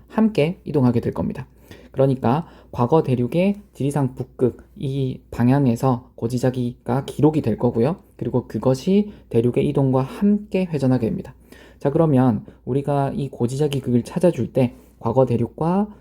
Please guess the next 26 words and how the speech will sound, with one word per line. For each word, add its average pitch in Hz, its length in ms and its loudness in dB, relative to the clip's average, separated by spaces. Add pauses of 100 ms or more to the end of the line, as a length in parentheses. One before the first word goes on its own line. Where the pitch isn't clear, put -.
(120)
지리산 131 320 -2
북극, - 480 -2 (200)
어, - 420 -4
여기 123 380 2
이 120 180 0
두 117 140 -6
개의 117 140 2
선을 180 320 2
잡고요. 120 500 -2 (180)
그리고 123 260 -2
이것을 156 600 0 (240)
현재 170 320 2
대륙 123 300 0
방향으로 120 480 2
함께 180 540 -2 (220)
돌리는 151 420 4
겁니다. - 320 -10 (500)
자, 123 140 -8
그러면 139 360 0
이 175 180 0
위치가 165 640 -2
바로 151 380 0
고지자기 123 480 -2
극이 131 240 -4
된다라는 131 840 0
거죠. 98 200 -6